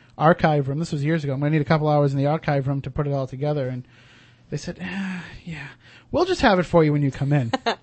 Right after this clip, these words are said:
Speaker 1: And I said, "Oh, great, thanks." And then when I got there, I realized it's because, you know, they don't want me in the
Speaker 2: Right,
Speaker 1: archive
Speaker 2: yeah.
Speaker 1: room.
Speaker 2: <laughs>
Speaker 1: I don't blame 'em. All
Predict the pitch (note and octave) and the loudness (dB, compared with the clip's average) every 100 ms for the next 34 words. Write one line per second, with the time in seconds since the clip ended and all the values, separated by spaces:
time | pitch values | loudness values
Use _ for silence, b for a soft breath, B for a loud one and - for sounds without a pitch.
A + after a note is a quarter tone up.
0 | _ b b b b E3 G3 A3+ G#3+ D3+ | _ b b b b -2 0 0 0 2
1 | G#3 A3+ - F#3+ D4 C#3 - D#3+ E3 D#3 | 0 0 0 2 2 0 -2 2 4 4
2 | D3+ E3 F#3 - C#3 C3+ C3+ D#3 F3 D3+ | 4 4 2 2 0 2 2 4 4 2
3 | C#3 C3 C3+ D3+ C#3+ C#3 B2+ C3 A#2+ C3 | 0 -2 -6 -4 -2 -2 -2 -4 -2 -2
4 | B2+ C3 C3+ C3+ C3 A#2+ C3+ C#3 - A3+ | -2 -4 -4 -2 0 0 -2 -2 0 2
5 | B3 - C4+ B3 A#3+ B3 C#4 - B2+ B2 | 2 2 4 4 2 0 -4 -10 -6 -6
6 | B2 B2+ A#2+ A2+ - | -4 -4 -4 -6 -10